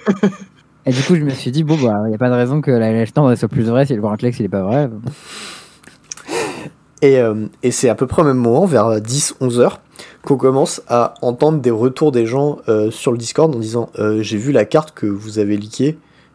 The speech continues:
Speaker 1: qui est, euh, genre, euh, sur le truc de perf, tu vois. » Ou,
Speaker 2: Ouais,
Speaker 1: euh,
Speaker 2: ouais. «
Speaker 1: Je l'ai vu sur
Speaker 2: Partout.
Speaker 1: Twitter. »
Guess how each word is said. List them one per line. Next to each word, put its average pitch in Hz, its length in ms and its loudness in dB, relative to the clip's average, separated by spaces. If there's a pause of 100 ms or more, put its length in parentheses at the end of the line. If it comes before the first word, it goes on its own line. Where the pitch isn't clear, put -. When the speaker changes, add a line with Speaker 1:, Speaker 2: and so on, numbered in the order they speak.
(120)
Speaker 1:
qui 117 220 0
est, 107 60 2
euh, 101 160 2
genre, 104 320 0
euh, 101 40 -4
sur - 180 -4
le 107 80 -4
truc 113 200 -10
de 117 120 0
perf, 120 340 0
tu - 120 -8
vois. » 98 140 -4 (380)
Ou, 127 300 2
Speaker 2:
Ouais, 117 160 0
Speaker 1:
euh, 104 280 4
Speaker 2:
ouais. « 104 100 0
Speaker 1:
Je 120 80 -4
l'ai 123 80 2
vu 113 100 -2
sur 127 120 2
Speaker 2:
Partout. 120 240 -4
Speaker 1:
Twitter. » 120 220 4